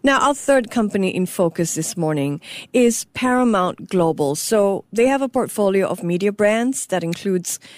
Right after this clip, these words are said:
C B S, Comedy Central, M T V,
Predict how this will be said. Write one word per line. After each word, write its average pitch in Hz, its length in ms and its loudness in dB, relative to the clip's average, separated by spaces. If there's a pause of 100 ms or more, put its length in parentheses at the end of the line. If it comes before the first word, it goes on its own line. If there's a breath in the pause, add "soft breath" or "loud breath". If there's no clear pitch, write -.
(180 loud breath)
C - 180 -2
B 214 200 2
S, 226 260 2
Comedy 214 400 0
Central, 220 840 0
M 196 200 0
T 185 240 -2
V, 226 360 0